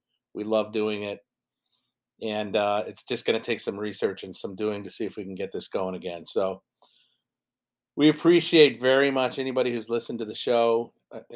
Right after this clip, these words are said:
the feedback we've gotten. Um, it's been really an awesome experience doing it, and we really hope we can continue it sometime in the near future. Uh, so, uh, keep your eyes and ears open. Uh, hopefully this is not the end of the Book Exchange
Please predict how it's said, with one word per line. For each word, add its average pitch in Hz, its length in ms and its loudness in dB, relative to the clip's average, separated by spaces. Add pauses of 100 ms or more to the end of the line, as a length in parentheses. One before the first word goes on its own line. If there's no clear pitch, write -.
(100)
the 117 100 -16
feedback 123 520 -2
we've 110 180 -6
gotten. 117 640 -2 (160)
Um, 101 520 -8 (300)
it's 104 140 -14
been 101 440 -8
really 110 300 0
an 104 80 -2
awesome 107 320 -4
experience 104 600 -8
doing 101 260 -4
it, 98 160 -10
and 101 120 -16
we 98 60 -14
really 101 280 -6
hope 107 300 -4
we 98 140 -12
can 92 340 -12
continue 95 520 -8
it 92 260 -6
sometime 107 580 -6
in 98 100 -10
the 98 60 -8
near 98 220 -8
future. 95 580 -8 (840)
Uh, 92 440 -2 (100)
so, 113 540 2 (120)
uh, - 60 -16 (180)
keep 180 220 -4
your 180 160 8
eyes 160 240 10
and 160 80 0
ears 156 220 2
open. 160 500 4 (100)
Uh, 110 280 -4 (160)
hopefully 160 440 0
this 143 200 -8
is 135 100 -10
not 139 180 0
the 139 100 -4
end 131 140 -2
of 127 60 -8
the 127 60 -10
Book 127 200 -8
Exchange 123 420 -8